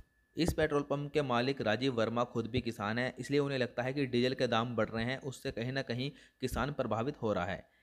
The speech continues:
इसलिए उन्होंने अपने पेट्रोल पंप पर डीजल के दाम में दो रुपये प्रति लीटर कम कर दिए। उनका कहना है कि अभी खेती का सीजन चल रहा है, ऐसे में किसानों को डीजल की ज़रूरत रहती है और महंगाई का असर उन पर पड़ रहा है। किसानों के हितों को देखते हुए सरकार को डीजल के दाम पर कम करने चाहिए।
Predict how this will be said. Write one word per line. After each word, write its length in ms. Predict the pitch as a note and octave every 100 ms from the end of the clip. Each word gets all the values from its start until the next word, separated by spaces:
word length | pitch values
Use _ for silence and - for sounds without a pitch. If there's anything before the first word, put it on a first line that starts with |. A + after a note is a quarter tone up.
| _ B2+
इसलिए 220 | C#3 E3
उन्होंने 280 | D#3 D3 D3+
अपने 220 | - C#3+
पेट्रोल 320 | A#2+ A#2+ C3
पंप 260 | C3 B2 A#2+
पर 120 | C3+
डीजल 280 | B2 A#2 A#2+
के 120 | B2
दाम 220 | A2 A2
में 200 | A#2+ B2+
दो 160 | A2+ A#2
रुपये 160 | A#2+ A#2
प्रति 240 | A#2 A#2
लीटर 300 | G#2+ G#2 -
कम 200 | - A#2+ A2
कर 160 | F#2
दिए। 260 | F2 E2+ D2+ _ _ _ - - _ -
उनका 240 | C#3 F3+
कहना 280 | G3+ D#3+ E3
है 80 | E3
कि 120 | E3+
अभी 160 | D#3+ D#3+
खेती 280 | - A#2 C3
का 120 | C3+
सीजन 260 | C3 C3+ C3+
चल 160 | C3
रहा 140 | C3 C3+
है, 100 | B2
ऐसे 200 | B2 C3+
में 120 | C#3
किसानों 380 | C3+ A#2+ B2 B2+
को 100 | C#3
डीजल 260 | B2 A#2+
की 120 | A#2+ C3
ज़रूरत 260 | A#2 B2+
रहती 360 | A2+ G#2+ - A#2+
है 160 | B2
और 160 | B2+ C3+
महंगाई 360 | A#2+ A2+ A#2 B2
का 120 | C#3
असर 240 | A#2 C3+ A#2+
उन 140 | B2+
पर 120 | C#3+
पड़ 180 | D3 A2
रहा 140 | F#2 F2
है। 160 | D#2+ _ _ _ _ -
किसानों 320 | C3+ C3+ D#3+
के 100 | E3+
हितों 240 | C#3 C3 C#3
को 140 | D3
देखते 280 | B2 A#2+ C3+
हुए 180 | B2 C3+
सरकार 360 | B2 A#2+ A#2
को 100 | B2 B2
डीजल 280 | A#2 A#2+
के 140 | B2+ B2+
दाम 260 | A2+ A2 A2+
पर 240 | A#2+ -
कम 160 | A2 A2
करने 260 | A2+ A#2+ A#2
चाहिए। 360 | A#2+ B2 C#3+